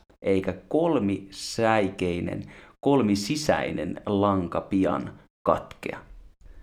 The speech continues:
Tän lisäksi koko Laulujen laulun kirja kertoo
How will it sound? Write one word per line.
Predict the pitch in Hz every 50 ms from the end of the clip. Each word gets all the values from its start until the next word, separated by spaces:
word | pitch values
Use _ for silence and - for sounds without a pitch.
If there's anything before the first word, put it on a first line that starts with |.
| - - - - -
Tän | - 110 107
lisäksi | 107 107 104 104 104 98 - - - -
koko | - 104 - - 101 98 95 95 -
Laulujen | 101 101 98 113 127 127 120 107 101 101 95 92 90 92 90 92 -
laulun | 95 98 101 98 98 92 95 92 92
kirja | 95 - 107 101 92 78 71
kertoo | - 82 76 - - - - 71 76 76 -